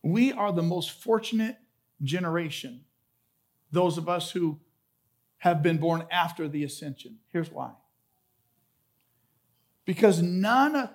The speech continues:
after the ascension, that's when God imparted the Holy Spirit, God the Spirit. That's when God the Father imparted God the Spirit to humanity, those who have a relationship with God the Son. No other generation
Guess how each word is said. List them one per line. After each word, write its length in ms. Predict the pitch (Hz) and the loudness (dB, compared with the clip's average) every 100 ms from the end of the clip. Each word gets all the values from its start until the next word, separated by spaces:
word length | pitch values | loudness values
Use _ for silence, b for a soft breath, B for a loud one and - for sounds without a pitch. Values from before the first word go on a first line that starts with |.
| _ 202 | _ 2
after 420 | 240 277 262 247 | 4 2 -2 -2
the 160 | 247 | 0
ascension, 500 | 220 - - 131 - _ _ _ _ _ _ _ _ _ _ _ _ _ _ - | 0 0 -8 -12 -14 _ _ _ _ _ _ _ _ _ _ _ _ _ _ -6
that's 460 | 143 214 262 - | 4 6 6 2
when 300 | 269 233 240 | 2 2 2
God 400 | 175 214 220 214 - | 0 0 0 -2 -2
imparted 540 | 196 170 - 220 220 | -4 -4 -4 -2 -2
the 80 | 185 | -2
Holy 280 | 165 202 294 | -2 -2 -4
Spirit, 320 | - 160 139 | -4 -6 -2
God 280 | 151 175 196 | -2 0 0
the 80 | 196 | -4
Spirit. 460 | - - 160 127 | -4 -6 -6 -4
That's 180 | 165 165 | -6 -6
when 240 | 190 165 b b | -10 -12 b b
God 200 | 175 190 | -2 -2
the 60 | 185 | -2
Father 180 | 202 190 | -6 -6
imparted 300 | 151 170 160 | -4 -6 -4
God 200 | 180 190 | -4 -6
the 60 | |
Spirit 380 | 165 - 185 170 - - | -10 -2 -2 -2 -10 -10
to 120 | 208 | -6
humanity, 500 | 175 185 175 180 165 | -4 -4 -6 -6 -6
those 260 | 147 160 160 | -4 -4 -4
who 260 | 160 147 - _ _ - | -4 -4 -8 _ _ -4
have 140 | 165 | -2
a 40 | |
relationship 420 | 151 170 165 180 156 | -2 -2 -6 -8 -10
with 120 | 139 | -4
God 200 | 151 147 | -2 -4
the 60 | |
Son. 340 | 135 - 143 120 _ _ _ _ _ _ _ _ _ _ _ _ _ _ _ _ _ _ _ | -10 -12 -16 -18 _ _ _ _ _ _ _ _ _ _ _ _ _ _ _ _ _ _ _
No 500 | 160 185 226 285 302 | 4 6 6 4 2
other 320 | - 254 262 | 2 0 0
generation 840 | 208 226 220 208 208 185 - 117 | -2 -2 -6 -4 -4 -4 -6 -12